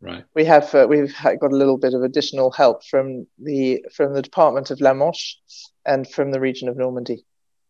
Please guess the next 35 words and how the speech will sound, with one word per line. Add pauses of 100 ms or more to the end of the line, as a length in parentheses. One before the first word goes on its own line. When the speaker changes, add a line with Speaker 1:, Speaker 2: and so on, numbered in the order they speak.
(460)
Speaker 1:
Yeah. (1080)
Your
own
background,
uh,
you,
you're
born
into
a
sailing
family,
I
gather.
You
sailed,
uh,
fourteen
footer
with
your
father
when
you
were
pretty
young. (1160)
Speaker 2:
Yes. (680)
Yeah,
my
father
taught
me
to
sail.